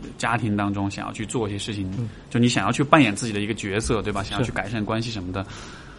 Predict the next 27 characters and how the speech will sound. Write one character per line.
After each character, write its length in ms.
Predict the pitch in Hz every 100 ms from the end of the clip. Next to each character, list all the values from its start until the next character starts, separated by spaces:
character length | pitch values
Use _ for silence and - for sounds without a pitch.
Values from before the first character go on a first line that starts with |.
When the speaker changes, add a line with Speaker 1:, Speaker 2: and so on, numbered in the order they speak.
| - - -
Speaker 1:
嗯， 580 | 139 139 135 131 131 131 - - - -
包 120 | - 208
括 120 | 214
两 200 | 120 107
位 60 | 127
老 120 | 107
师， 120 | 123
如 100 | 113
果 80 | 113
他 100 | 123
们 80 | 131
在 100 | 117
听 160 | -
到， 100 | 120
我 220 | 104 104 98
估 200 | 156 160
计 240 | 160 123 - -
也 160 | 117 107
许 160 | 147 135
有 120 | 113
类 120 | 120
似 100 | 113
的 40 |
想 140 | 113 113
法， 60 |
就 60 | 123
是 160 | 151